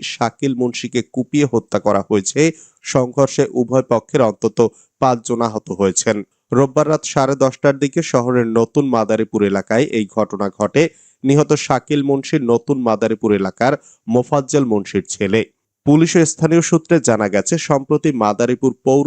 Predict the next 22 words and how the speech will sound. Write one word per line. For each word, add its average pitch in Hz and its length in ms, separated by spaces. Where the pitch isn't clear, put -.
শ্রমিক 127 460
দলে 107 240
লিটন 117 460
হাওলাদারকে 104 560
সভাপতি 117 600
করে 143 200
একটি 123 200
কমিটি 110 400
ঘোষণা 120 420
করে 131 260
জেলা 107 240
কমিটি। 92 420
এ 107 140
নিয়ে 123 220
দলীয় 139 400
নেতাকর্মীদের 123 680
মধ্যে 120 300
অসন্তোষ 110 580
দেখা 98 260
দেয়। 98 240
অনেকে 139 320
লিটনকে 135 540